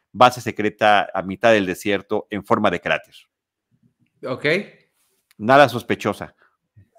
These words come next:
Speaker 2: Y de, y, y, oh, va.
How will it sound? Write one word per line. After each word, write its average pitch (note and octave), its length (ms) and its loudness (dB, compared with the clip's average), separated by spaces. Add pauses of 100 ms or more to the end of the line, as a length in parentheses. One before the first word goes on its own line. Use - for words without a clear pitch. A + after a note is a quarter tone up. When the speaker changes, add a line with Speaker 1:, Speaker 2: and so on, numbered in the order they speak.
(300)
Speaker 2:
Y A3+ 60 -8
de, A#2 220 -2 (100)
y, B2 60 -8 (180)
y, - 20 -10 (560)
oh, B2 180 -6 (380)
va. A2+ 160 -4